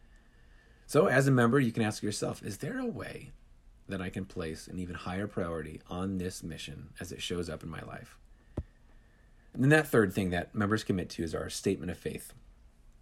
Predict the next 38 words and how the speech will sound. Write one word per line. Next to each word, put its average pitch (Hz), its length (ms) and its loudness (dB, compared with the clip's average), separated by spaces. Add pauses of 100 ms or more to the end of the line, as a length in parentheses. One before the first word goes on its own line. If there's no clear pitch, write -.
(440)
I'm 113 100 4
not 120 200 6
gonna 104 100 2
read 104 140 4
these 98 160 2
all 92 180 6
out. 92 140 2
We 101 80 0
go 104 160 2
through 98 160 -2
this 92 160 -2
in 101 120 -2
depth - 260 -4
in 90 60 -4
our 82 100 -6
Discover 80 360 -4
class, - 340 -8
but - 220 -10 (560)
there 139 160 10
are 131 160 8
certain 127 320 0
things 98 300 -2
in 107 80 0
Scripture 87 400 -4
that 80 120 -4
are 85 60 -2
very 92 380 -2
black - 420 -8
and 78 140 -8
white. - 400 -14 (500)
These 113 220 2
are 98 180 2
the 90 140 -2
essential 80 560 -6
beliefs. - 580 -14 (920)
There's 127 160 6
other 143 180 10
things 147 520 2